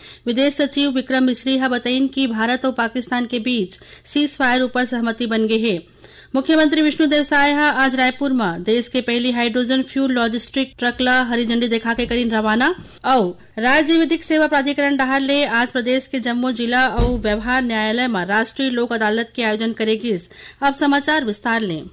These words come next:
पांचों चार दिन ले भारत और पाकिस्तान के बीच चलत तनाव के बाद आज दोनों देश सीज फायर ऊपर सहमत हो गए हैं। भारत और पाकिस्तान हा तुरते प्रभाव ले गोलीबारी और सैन्य कार्रवाई रोके ऊपर सहमति जताए हैं। विदेश मंत्री डॉक्टर एसत्र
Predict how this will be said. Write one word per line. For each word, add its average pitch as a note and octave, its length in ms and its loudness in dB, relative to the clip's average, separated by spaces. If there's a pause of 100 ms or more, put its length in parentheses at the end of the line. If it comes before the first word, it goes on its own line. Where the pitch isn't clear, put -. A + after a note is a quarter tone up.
(300)
पांचों C#4 280 2
चार D#4+ 220 4
दिन E4 140 4
ले E4+ 140 6
भारत D4 340 2
और D4+ 60 2
पाकिस्तान C#4+ 500 2
के C#4+ 120 -2
बीच C#4 240 -2
चलत C4+ 260 0
तनाव B3+ 280 0
के C4 160 -2
बाद A#3 320 0
आज A3+ 340 0
दोनों A#3+ 400 -2
देश B3 240 0
सीज B3+ 400 -6
फायर A3+ 240 0
ऊपर A3+ 240 -2
सहमत A3 440 -4 (160)
हो G#3+ 80 -2
गए G#3 120 -2
हैं। G#3 200 0 (280)
भारत G#3+ 280 0
और A3 60 -2
पाकिस्तान A3 520 -2
हा B3+ 140 0
तुरते A#3+ 340 -2
प्रभाव A3+ 400 -2
ले A#3+ 180 0
गोलीबारी A3 540 0
और A3 200 -2
सैन्य A#3 300 -4
कार्रवाई G#3 400 -2
रोके A3 260 -2
ऊपर A3 280 -2
सहमति A3 400 -4
जताए G#3+ 360 -4
हैं। C#4 140 -2 (440)
विदेश D4 300 0
मंत्री D#4+ 280 4
डॉक्टर C#4+ 440 0 (380)
एसत्र C#4+ 580 -2